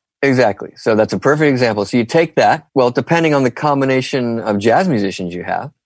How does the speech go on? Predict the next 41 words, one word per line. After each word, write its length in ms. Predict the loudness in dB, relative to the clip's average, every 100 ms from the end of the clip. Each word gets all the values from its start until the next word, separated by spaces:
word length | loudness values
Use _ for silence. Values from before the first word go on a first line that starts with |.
| _
you 240 | 2 2 2
play 280 | 0 2
with 160 | 2 2
the 120 | 2
architecture, 800 | 2 0 -4 -4 -4 -4 -4 -6 _ -6
and 220 | -2 0
then 220 | 2 0
you 180 | 0 -2
frickin' 760 | -6 -20 _ -4 -4 -2 -6 -6
take 280 | -2 0
it 140 | 0 -2
as 160 | -4 -6
far 720 | -2 0 2 4 2 0 -4
into 180 | -4 -2
the 60 |
stratosphere 760 | -2 0 0 0 -4 -2 -2 -2
as 220 | -2 0
you 140 | 2 4
want. 560 | 4 2 2 -2 -14 -20 -16
That's 120 | -6
what 120 | -2
each 360 | 2 0 0 -10
jazz 260 | -4 0 0
musician 340 | 0 -2 -2
is 60 | -2
gonna 140 | 0
be, 160 | 0 0
an 80 | 0
interpreter 580 | -2 0 0 0 0
that 220 | 0 -2 -2
way. 260 | -6 -8 _ -4
And 400 | 0 2 0 -2 _
over 400 | 0 2 4 4
the 100 | 4
decades, 840 | 4 2 2 2 4 4 2 -2 -8 _
these 160 | -2 0
brilliant, 540 | 2 2 4 2 0
brilliant 360 | 2 2 2 0
minds 640 | 0 0 -2 -4 -6 -12 _ _
have 180 | -2 -2
concocted 760 | 2 0 2 0 2 2 0